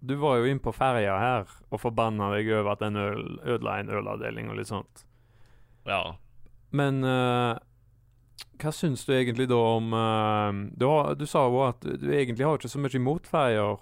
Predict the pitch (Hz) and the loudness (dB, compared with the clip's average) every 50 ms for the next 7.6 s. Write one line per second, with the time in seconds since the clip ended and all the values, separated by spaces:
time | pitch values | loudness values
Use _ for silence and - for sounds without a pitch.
0 | - - - 131 135 135 135 127 151 139 - 151 139 123 - - 123 117 113 117 | -8 -6 -4 -2 -2 -2 -2 -2 -2 -2 0 0 -2 -2 -2 0 0 2 2 0
1 | 113 110 113 113 - - 120 110 - - 113 110 117 - - 131 123 123 117 104 | 0 0 0 -2 -2 -4 -6 -6 -4 -4 -4 -2 -4 -4 -2 0 2 2 2 2
2 | 107 110 - 117 107 101 - 123 123 117 - - - 110 107 117 143 151 147 135 | 0 0 -2 -2 -4 -2 -2 -2 -2 -2 -4 -4 -2 0 0 0 0 -2 -4 -6
3 | - - - - - - 143 151 160 165 156 131 - - - - 135 160 165 - | -10 -16 -20 -10 -2 2 4 6 6 6 6 4 2 -4 -6 -2 0 0 0 -2
4 | - - 131 123 120 120 117 - 117 113 110 113 123 143 156 - - - - - | -2 0 2 2 2 2 2 2 2 4 4 4 4 4 2 0 -6 -16 -20 -20
5 | - - - _ _ _ - - - _ _ _ - - - 139 135 139 143 139 | -20 -20 -20 _ _ _ -20 -20 -20 _ _ _ -18 -10 -6 -4 -2 0 0 0
6 | - - - 123 139 151 - - - - - 123 - - - 147 143 131 123 107 | 0 -2 -4 -2 -2 -2 -2 -6 -10 -6 -6 -6 -4 0 0 2 2 2 2 2
7 | 107 107 117 143 - - - - 104 104 104 104 | 2 2 2 2 0 -2 -2 0 0 0 0 -2